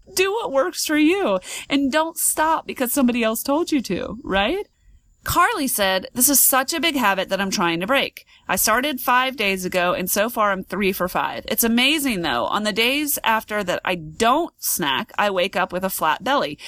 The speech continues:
Interesting enough, though, people claim you don't sleep as well on a full belly, but I sleep like a baby with a pleasantly full and not overly stuffed belly." Uh, Carly, I'm gonna put you in the same bracket as Connie.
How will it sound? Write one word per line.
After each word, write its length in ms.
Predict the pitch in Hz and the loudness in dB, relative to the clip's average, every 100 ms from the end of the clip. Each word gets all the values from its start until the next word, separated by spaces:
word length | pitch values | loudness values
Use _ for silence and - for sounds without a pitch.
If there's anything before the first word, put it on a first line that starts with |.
| - - - | -16 -18 -2
Interesting 500 | 277 285 302 294 277 | 0 2 2 2 2
enough, 300 | 254 269 320 | 2 2 0
though, 180 | 220 220 | 0 -2
people 320 | 220 277 302 | 0 -2 -2
claim 320 | 294 240 226 226 | -2 0 2 2
you 60 | |
don't 200 | 220 233 | 0 0
sleep 280 | - 240 233 | -2 0 0
as 120 | 247 | -2
well 280 | 202 180 180 | 0 0 2
on 100 | 185 | -2
a 60 | 196 | -4
full 260 | - 185 | -2 -2
belly, 320 | 185 156 151 175 | 0 0 0 -2
but 160 | 190 | 0
I 120 | 190 | 0
sleep 280 | 233 202 175 | -2 -2 -2
like 140 | 170 208 | -2 -2
a 80 | |
baby 360 | 208 285 311 247 | -2 0 0 0
with 160 | 196 190 | -2 -4
a 60 | |
pleasantly 480 | - 185 185 - 190 | -2 -2 -2 -4 -4
full 380 | - 165 160 156 | -2 0 0 0
and 180 | 175 160 | -2 0
not 260 | 160 - | -2 -2
overly 360 | 151 139 139 147 | -6 -4 -4 -4
stuffed 400 | - 139 - - | -2 -4 -6 -6
belly." 280 | 80 69 - - - - _ _ | -6 -6 -10 -14 -14 -18 _ _
Uh, 240 | - 147 - | 0 2 0
Carly, 400 | - 269 285 349 - | 0 0 0 -2 -2
I'm 120 | 240 | -2
gonna 140 | 226 226 | -2 -4
put 240 | 269 262 | -2 -2
you 80 | 233 | -2
in 80 | 202 | 0
the 100 | 202 | 2
same 680 | - - 262 262 277 277 - _ - | 2 2 2 2 2 0 -2 _ -6
bracket 600 | 196 226 233 262 311 - _ | 0 2 2 0 -2 -2 _
as 400 | 208 196 208 - | 0 2 0 -2
Connie. 500 | - 302 392 220 151 | 0 0 2 0 -2